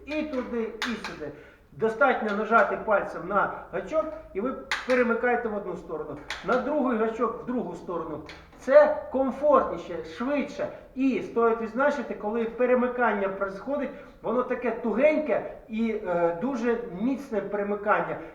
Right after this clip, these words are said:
Це, е, більш комфортне в умовах, коли погана погода,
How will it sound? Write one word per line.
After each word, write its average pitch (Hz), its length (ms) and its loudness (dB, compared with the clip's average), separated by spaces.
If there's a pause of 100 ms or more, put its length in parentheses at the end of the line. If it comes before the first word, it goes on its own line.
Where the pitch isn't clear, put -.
Це, 269 640 6
е, 185 720 2 (280)
більш 233 220 -4
комфортне 220 600 0 (140)
в 196 140 -6
умовах, 247 440 2
коли 220 380 -2 (200)
погана 226 420 6
погода, 202 560 0